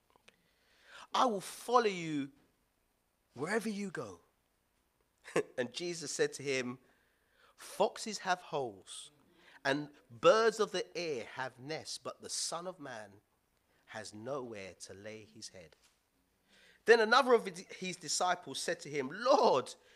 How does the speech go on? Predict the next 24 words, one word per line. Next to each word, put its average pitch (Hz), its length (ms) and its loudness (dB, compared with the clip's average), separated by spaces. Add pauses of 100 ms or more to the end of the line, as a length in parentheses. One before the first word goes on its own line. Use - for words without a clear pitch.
(320)
let, 202 220 2 (240)
let 214 200 8
me 214 80 -4
first 208 540 0
go 220 380 8
and 147 320 0
bury 196 300 6
my 127 200 4
father." 165 580 4 (1160)
But 123 200 2
Jesus 170 360 2
said 160 200 0
to 139 80 -10
him, 120 440 0 (340)
"Follow 220 560 6
me, 151 400 -2 (640)
and 123 160 -8
let 139 220 -4
the 120 80 -10
dead 127 540 0 (760)
bury 117 560 -2 (220)
their 104 260 -10
own 113 460 -12 (380)
dead." 92 280 -16